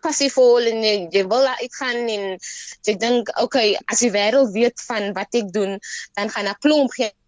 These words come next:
inkom en jy wil dit doen en jy wil dit doen en jy wil dit doen." Maar ja, somtyds is te veel goed, <laughs> eh, het gaan jou breek op die einde van die dag. So ek dink, kies net een ding wat jy goed is om te doen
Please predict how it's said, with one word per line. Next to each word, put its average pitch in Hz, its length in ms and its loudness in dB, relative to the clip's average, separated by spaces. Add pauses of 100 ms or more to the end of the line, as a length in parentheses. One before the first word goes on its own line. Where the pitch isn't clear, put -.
(140)
inkom 208 400 -2
en 196 100 -2
jy 165 120 2
wil 170 120 0
dit 277 160 2
doen 277 200 2
en 233 80 0
jy 170 80 -2
wil 170 140 0
dit 285 180 0
doen 254 160 0
en 208 80 -4
jy 185 80 -4
wil 170 140 0
dit 269 200 0
doen." 269 200 2 (440)
Maar 240 520 -2 (160)
ja, 233 400 0 (280)
somtyds 330 520 2
is - 180 0
te 320 120 -2
veel 277 260 2
goed, - 280 0 (280)
<laughs> - 240 -4
eh, 247 240 0
het 240 120 -2
gaan 240 380 -2 (640)
jou 240 180 4
breek 269 340 2
op 247 100 2
die 247 120 4
einde 214 240 2
van 196 160 0
die 185 100 0
dag. 165 220 -2
So - 120 -2
ek 226 140 4
dink, 254 260 2 (100)
kies 339 220 4
net 349 280 2
een 311 260 4
ding 320 180 4
wat 277 140 -2
jy 247 140 2 (360)
goed - 180 4
is 381 160 0
om 330 140 2
te 311 120 0
doen 349 180 0